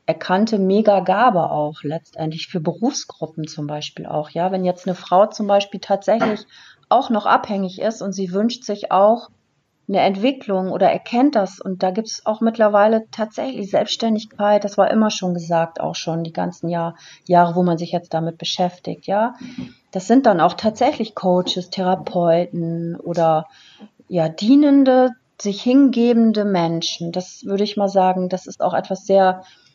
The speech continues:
ähm, ich sag mal, ausgeprägtes. Zum Beispiel diese ganze Situation jetzt mit Corona, ähm, wie viele Menschen im Pflegedienst und Ähnliches jetzt aktiv sind, würde ich mal sagen, dieses Dienen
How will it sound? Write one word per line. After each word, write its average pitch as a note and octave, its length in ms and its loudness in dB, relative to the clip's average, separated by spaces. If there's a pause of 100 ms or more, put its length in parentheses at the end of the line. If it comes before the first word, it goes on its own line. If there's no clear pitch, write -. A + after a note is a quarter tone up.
(540)
ähm, F3+ 600 -2 (500)
ich - 140 -10
sag F#3 260 2
mal, F3 340 -2
ausgeprägtes. D#3 840 -6
Zum G3+ 120 -4
Beispiel A3 460 4 (380)
diese G3 180 0
ganze G#3 320 2
Situation G#3 600 2
jetzt C4 540 -2
mit G#3 200 -4
Corona, A3 680 2 (520)
ähm, G3 500 0
wie G3 160 -4
viele G#3+ 220 0
Menschen G3+ 580 0
im - 180 -6
Pflegedienst G#3+ 720 0
und F#3 140 -4
Ähnliches F#3 460 -2
jetzt F3+ 180 -2
aktiv - 380 -4
sind, G3+ 420 0
würde G3 160 2
ich - 180 -6
mal G#3 140 0
sagen, G#3 460 0
dieses G3+ 420 -8
Dienen F3+ 640 2